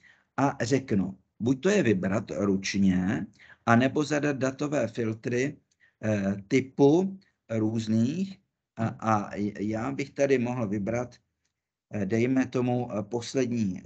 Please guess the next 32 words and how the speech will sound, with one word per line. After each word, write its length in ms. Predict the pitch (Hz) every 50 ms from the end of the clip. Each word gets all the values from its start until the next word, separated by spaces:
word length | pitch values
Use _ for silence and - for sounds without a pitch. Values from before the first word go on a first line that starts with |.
| 76
čtvrtletí 640 | 80 - - - 107 101 104 107 113 117 117 - 139 135
nebo 200 | 107 90 85 -
toto 320 | - 123 123 117 117 101
čtvrtletí. 960 | 95 - - 98 107 104 113 120 120 - - - 131 143 156 175 190 196 - _ _ _ _ _ _ -
A 280 | 113 117 117 107 - - _ _ _ _ _ _
jo, 160 | 98 98 90
tak 180 | - - 98 -
toto 260 | - 113 110 117 113
čtvrtletí 440 | 110 - 113 107 107 110 110 117 113
to 120 | 117 107
nebyl 260 | 95 92 95 95 107
šťastný 420 | 107 - - 107 107 - - 123 117
nápad, 400 | 113 113 113 113 - 113 107 98
že 120 | 101 113
to 160 | 104 - 110
bylo 180 | 101 101 110 107
čtvrtletí 640 | 104 - 98 104 101 113 107 107 - 110 101 - _ - - _ _ _ _
roku 280 | 101 98 101 98 - 117
dva 180 | 107 101 107
tisíce 520 | 101 - 107 104 - - 113 - - 135 117
dvacet 440 | 107 101 113 113 - - 104 87 87
dva, 440 | 85 82 87 82 85 90 98 127
takže 320 | - - 98 95 95 98 98
ještě 260 | - - - - 104
jednou 380 | 107 107 113 117 120 120 117 - _ _ _ _ _ _ _
do 140 | 110 107 117
trichtýřku 880 | 113 - 117 117 113 - - 131 135 131 - - - 135 135 131 - -
a 280 | - 104 98 - - 98
hold 280 | 104 101 101 110 110 -
to 200 | - 113 107 -
udělám 480 | - 98 101 98 98 101 98 95 95
tak, 220 | 95 92 98 -